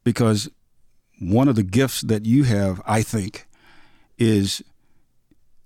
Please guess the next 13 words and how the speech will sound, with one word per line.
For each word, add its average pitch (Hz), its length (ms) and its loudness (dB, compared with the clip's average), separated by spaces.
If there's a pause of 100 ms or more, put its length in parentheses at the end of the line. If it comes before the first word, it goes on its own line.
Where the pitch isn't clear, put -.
(100)
you 127 200 2
make 127 300 4
us 117 260 0
think, - 440 -8 (560)
which 113 180 0
is 107 100 0
sometimes 117 760 0 (100)
what 107 200 0
we 117 180 4
don't 113 300 0
do 113 180 4
enough 107 320 2
of. 110 340 -2